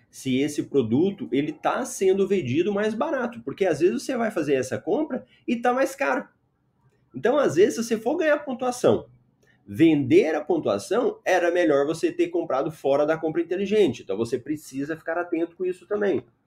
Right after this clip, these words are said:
E a outra coisa importante é até mesmo a questão do frete, né? Porque você tá comprando ali, tá ganhando uma pontuação maior, mas você vai gastar com frete tanto assim que você pode ser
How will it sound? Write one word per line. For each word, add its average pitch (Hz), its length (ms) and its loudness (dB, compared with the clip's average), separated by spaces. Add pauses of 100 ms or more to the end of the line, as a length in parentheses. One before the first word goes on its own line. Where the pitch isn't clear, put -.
(480)
E 214 140 2
a 160 100 4
outra 135 400 4
coisa 123 320 2
importante 190 640 -2
é 220 80 0
até 247 220 -4
mesmo 196 340 4
a 208 60 -4
questão 208 320 -2
do 330 100 0
frete, - 380 -2
né? 135 180 0 (300)
Porque 120 180 -4
você 147 220 -4
tá 202 180 -2
comprando 262 460 -2
ali, 170 260 2
tá 139 200 0
ganhando 226 280 0
uma 226 120 -2
pontuação 220 460 -2
maior, 170 380 6
mas 131 180 2
você 156 200 -4
vai 185 120 -2
gastar 185 280 -2
com 175 160 0
frete 139 360 -2
tanto 233 300 0
assim 208 400 -2 (260)
que 208 120 -8
você 190 280 2
pode 170 280 -2
ser 185 260 2